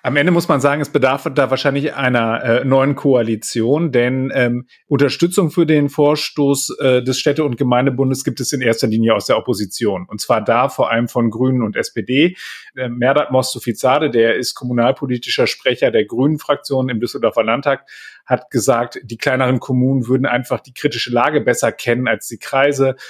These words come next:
Und er hat gesagt, das würde dann da für mehr Sicherheit, zum Beispiel für Kinder und Menschen mit Behinderung, äh, sorgen. Die S P D,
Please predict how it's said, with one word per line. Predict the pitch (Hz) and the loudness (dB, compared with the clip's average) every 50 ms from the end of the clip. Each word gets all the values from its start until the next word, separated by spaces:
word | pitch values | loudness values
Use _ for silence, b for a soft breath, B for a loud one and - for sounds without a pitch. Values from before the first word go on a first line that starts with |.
| B B B _ | B B B _
Und | - 131 139 | -2 0 2
er | 139 | 2
hat | 135 135 | 0 -2
gesagt, | - - 135 127 127 - - _ _ | -2 0 0 0 0 0 -6 _ _
das | - 120 107 | -8 -4 0
würde | 123 131 139 135 120 | 0 2 2 2 2
dann | 123 117 117 | 2 2 2
da | 123 120 117 | 2 2 0
für | 110 - - 131 | 0 -4 -6 -4
mehr | 123 120 123 123 | 0 2 2 2
Sicherheit, | 110 131 131 - 139 120 117 117 113 - | 0 -2 -4 -4 -2 0 0 0 0 -2
zum | - - - 123 | -8 -6 -2 0
Beispiel | 113 113 - - 117 | 0 0 0 -2 -8
für | - - 110 | -10 -10 -12
Kinder | - - - 151 151 143 120 | -4 -2 0 2 2 2 2
und | 110 113 | 2 0
Menschen | 113 113 117 - - | -2 -2 -2 -4 -4
mit | 117 107 - | -6 -4 -4
Behinderung, | - 123 110 107 117 120 131 139 135 131 - 139 135 139 139 139 | -2 -2 -2 -2 0 0 2 0 0 0 -2 -4 -4 -4 -6 -6
äh, | - - 131 131 131 131 131 b b b b _ | -4 -2 0 0 0 -2 -4 b b b b _
sorgen. | - 98 113 127 135 135 147 147 165 175 B B B B - | -4 0 2 2 4 4 2 0 -2 -6 B B B B -6
Die | 151 175 | -2 0
S | 160 190 185 - | 0 0 0 0
P | - 190 | 0 0
D, | 165 147 190 220 | 0 0 0 0